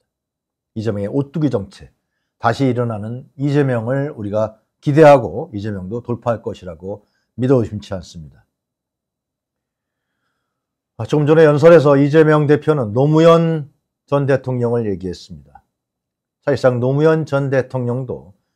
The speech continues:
우리 해방 이후에 한국 현대 정치사에서 획기적인 대통령이었습니다. 그들이 생각했을 때 될 수 없었던, 되지 말아야 될 사람이 대통령이 됐었습니다.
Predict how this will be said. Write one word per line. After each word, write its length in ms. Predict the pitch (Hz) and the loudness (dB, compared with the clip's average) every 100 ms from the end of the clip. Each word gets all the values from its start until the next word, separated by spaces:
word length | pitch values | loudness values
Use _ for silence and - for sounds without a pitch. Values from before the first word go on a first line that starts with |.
| _ _ _ _ _ | _ _ _ _ _
우리 180 | 113 127 | -4 -2
해방 680 | 131 135 143 139 135 135 143 | 0 2 2 2 2 -2 -4
이후에 260 | 135 143 117 | -2 0 0
한국 340 | 120 139 135 | -2 -4 -4
현대 220 | 139 131 123 | -4 -4 -4
정치사에서 500 | 127 120 127 98 80 | -4 -6 -6 -6 -10
획기적인 640 | _ _ 233 185 165 143 | _ _ -2 0 0 -4
대통령이었습니다. 840 | 92 - 92 76 69 - - _ _ _ _ _ _ _ _ _ _ _ | -10 -16 -18 -18 -20 -20 -20 _ _ _ _ _ _ _ _ _ _ _
그들이 320 | 160 196 214 | -2 0 2
생각했을 520 | 165 156 139 139 - | 4 2 2 -4 -4
때 200 | 107 85 | -8 -8
될 180 | - 139 | -4 -4
수 160 | 139 151 | -2 -4
없었던, 500 | - 104 - 73 65 _ _ _ _ _ _ _ _ | -4 -8 -12 -20 -20 _ _ _ _ _ _ _ _
되지 220 | 147 185 | -2 -2
말아야 460 | 127 87 101 143 165 | -4 -6 0 2 4
될 140 | 180 | 2
사람이 560 | - 156 151 165 165 165 | 0 -2 -2 -4 -8 -8
대통령이 540 | 113 - 113 104 107 | -8 -6 -8 -8 -10
됐었습니다. 580 | 82 80 87 - _ _ | -12 -18 -20 -20 _ _